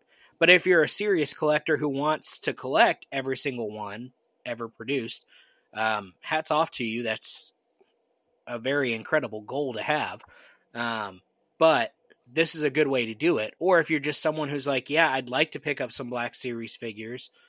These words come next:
but I'm not gonna spend twenty-five, thirty bucks on a toy each time I go out to buy one." This is also another way, uh, a great way to do it, to pick some up. And, you know, sometimes it, it really is like a treasure hunt, like, when you go there, 'cause you're like,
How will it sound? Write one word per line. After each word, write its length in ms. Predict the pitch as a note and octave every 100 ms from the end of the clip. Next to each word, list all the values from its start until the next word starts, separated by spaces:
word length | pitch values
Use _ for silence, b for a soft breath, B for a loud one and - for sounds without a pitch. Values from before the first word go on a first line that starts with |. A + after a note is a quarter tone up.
| b b -
but 260 | A#2+ A2+ -
I'm 120 | B2
not 160 | C#3 D3
gonna 120 | C3+
spend 260 | - D3 C3+
twenty-five, 460 | C#3+ C#3 C#3+ C3+
thirty 240 | C#3+ C3+ A2+
bucks 280 | D3 E3
on 160 | C3+ A#2+
a 60 | A2+
toy 300 | E3 F#3 A#2
each 320 | G#2+ - -
time 420 | C3 A2+ A#2 B2+ _
I 80 | B2
go 120 | A#2+
out 180 | B2 A2+
to 60 | -
buy 180 | C#3 F3
one." 340 | F#2+ G2 B2 _ _ _ _ _ _ -
This 120 | C#3+
is 100 | C#3+
also 320 | D3+ D3 C3+
another 260 | A#2+ A2+ G#2+
way, 400 | A2 G#2 - -
uh, 280 | A#2 A2+ A#2
a 40 |
great 280 | A#2 B2 A2+
way 160 | A#2+
to 80 | G#2
do 240 | G2+ A#2+ F#2
it, 180 | -
to 80 | -
pick 180 | - A#2+
some 200 | - G#2
up. 240 | A2 G#2 _ b b b b
And, 540 | A#2+ B2 A#2+ A#2 A2 - _ _ _ _ _ _ _ _ _ _ -
you 120 | C3+
know, 140 | B2 G#2+
sometimes 440 | F3 F#3+ G3+ C#3+
it, 120 | D#3+
it 160 | E3 E3+
really 300 | F#3 F#3+ F3
is 120 | E3
like 120 | E3
a 80 | A#2+
treasure 340 | - C#3+ A#2
hunt, 240 | G#2+ G#2 -
like, 200 | B2 A#2+
when 120 | B2 A#2+
you 100 | A2+
go 220 | B2+ A#2
there, 180 | F#2 E2+
'cause 240 | B2 A2
you're 100 | C3
like, 300 | B2+ A2+